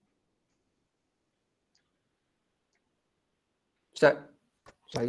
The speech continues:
pun terhijab ni. Dua kuasa tiga, dua kuasa tiga. Okey. Lapan ni boleh tukar jadi dua kuasa tiga.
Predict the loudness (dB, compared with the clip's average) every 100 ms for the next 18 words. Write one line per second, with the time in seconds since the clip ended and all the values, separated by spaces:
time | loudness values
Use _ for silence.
0 | -2 0 2 2 0 -4 -14 _ _ _
1 | _ _ _ _ _ _ _ -20 -20 _
2 | _ _ _ _ _ -12 -6 -4 -6 -8
3 | -10 -10 -12 -10 -8 -10 -10 -6 -2 0
4 | -2 -4 -4 -6 -6 -6 -6 -8 -8 -10
5 | -10 -10 -8 -8 -10 -8 -8 -8 -14 _
6 | -20 -20 -20 -20 -20 -12 2 10 10 10
7 | -2 -16 -20 _ _ _ _ _ _ _
8 | _ _ _ _ _ 4 6 12 12 12
9 | 10 8 8 8 8 8 8 8 8 8
10 | 8 6 4 6 6 4 0